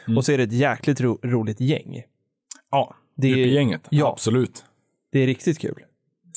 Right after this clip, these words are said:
Speaker 1: Eh, och, och det, man gör ju någonting bra också. Det är ju viktigt, för
Speaker 2: Mm.
Speaker 1: privatekonomi är ju inte riktigt en naturlig del i skolan.
Speaker 2: Nej.
Speaker 1: Och inte för alla hemma heller.
Speaker 2: Nej.
Speaker 1: Så att det behövs lyftas.
Speaker 2: Mm.
Speaker 1: Och det är en entimmes föreläsning, så man hinner inte gå igenom allting.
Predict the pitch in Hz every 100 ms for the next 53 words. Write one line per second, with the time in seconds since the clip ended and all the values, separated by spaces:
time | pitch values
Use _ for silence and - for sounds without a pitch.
0 | 107 98 92 92 92 - 170 185 190 175
1 | 170 156 165 165 147 156 147 135 127 -
2 | 135 160 139 120 123 120 131 127 117 92
3 | 98 123 - 127 147 117 95 104 - -
4 | - - 117 104 104 90 95 - - 127
5 | 120 - 123 - 131 165 143 110 - 139
6 | 139 127 117 113 107 104 - 98 98 -
7 | 131 113 104 95 95 95 92 117 139 98
8 | 143 131 185 165 131 117 120 110 101 107
9 | 98 107 170 - - 131 113 - _ _
10 | _ - 135 123 117 110 160 - 117 -
11 | - - - - 135 104 - _ _ -
12 | 139 156 143 143 120 127 113 107 - -
13 | - 120 147 156 - 92 104 117 135 104
14 | - 92 92 - 131 123 - 101 90